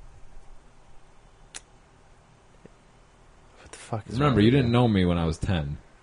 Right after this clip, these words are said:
Speaker 1: I didn't. I don't. How old did I f-, were we when we first met?
Speaker 2: I think
Speaker 1: It was sixth grade, seventh grade, sixth grade.
Speaker 2: So I was, like, eleven or twelve.
Speaker 1: Wow. Then I must have been ten or eleven. Um,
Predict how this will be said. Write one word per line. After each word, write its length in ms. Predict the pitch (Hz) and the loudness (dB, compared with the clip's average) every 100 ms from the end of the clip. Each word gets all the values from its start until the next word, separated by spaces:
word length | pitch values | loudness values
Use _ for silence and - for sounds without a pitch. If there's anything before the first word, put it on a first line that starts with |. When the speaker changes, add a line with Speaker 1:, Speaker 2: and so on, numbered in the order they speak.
| - | -12
Speaker 1:
I 60 | |
didn't. 320 | 98 107 76 - | -4 -4 -4 -6
I 120 | 90 | -6
don't. 300 | 107 104 - - 120 110 | -4 -6 -8 -12 -18 -20
How 180 | - 120 | -10 -6
old 160 | 131 131 | -6 -4
did 100 | 123 | -4
I 40 | |
f-, 200 | 123 - - - - | -6 -8 -20 -18 -10
were 180 | 120 123 | -6 -6
we 120 | 120 | -6
when 160 | 117 113 | -6 -6
we 80 | 110 | -6
first 280 | 117 113 | -8 -6
met? 260 | 113 113 113 - _ _ _ _ _ _ - _ _ _ - | -4 -4 -4 -10 _ _ _ _ _ _ -20 _ _ _ -10
Speaker 2:
I 60 | |
think 460 | 87 110 107 - - - _ | -4 -2 -2 -8 -20 -20 _
Speaker 1:
It 60 | - | -12
was 120 | 90 | -4
sixth 320 | - 123 - | -2 -2 -2
grade, 340 | - 117 123 120 | 0 2 0 -2
seventh 280 | - 98 107 | -4 -4 -2
grade, 280 | 107 113 - | -2 -4 -4
sixth 200 | 117 - | -6 0
grade. 300 | 123 127 123 | 2 2 0
Speaker 2:
So 340 | - - 104 95 | -4 -2 2 2
I 120 | 92 | 2
was, 120 | 92 | 2
like, 200 | 90 87 - - - - - - - 64 | 0 -2 -6 -20 -20 -20 -20 -20 -18 -14
eleven 320 | 52 110 107 90 | -4 0 0 0
or 80 | 80 | -4
twelve. 480 | - 76 65 73 - - - - - | -4 -4 -4 -10 -12 -18 -20 -20 -18
Speaker 1:
Wow. 280 | - 85 - - _ - _ _ _ - | -16 -14 -16 -20 _ -20 _ _ _ -14
Then 160 | 71 | -6
I 80 | 92 | -2
must 200 | 98 87 | -2 -4
have 120 | 80 | -8
been 100 | 90 | -6
ten 80 | 78 | -6
or 60 | 76 | -4
eleven. 340 | 82 69 76 - - - - - | -6 -6 -10 -16 -20 -20 -20 -16
Um, 540 | 92 92 90 87 82 | -10 -6 -6 -6 -8